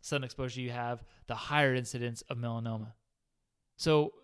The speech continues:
you know, some things people have been lied to. Sometimes people just misunderstand what people are trying to tell them in the research,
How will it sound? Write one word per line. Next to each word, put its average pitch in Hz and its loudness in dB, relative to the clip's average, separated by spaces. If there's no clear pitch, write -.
you 160 -4
know, 156 0
some 202 4
things 208 2
people 202 2
have 185 2
been 185 2
lied 170 4
to. 180 0
Sometimes 185 -4
people 175 -2
just 151 -2
misunderstand 156 0
what 147 2
people 147 0
are 131 2
trying 139 -2
to - -12
tell 131 2
them 143 0
in 131 -4
the 123 -2
research, 147 -2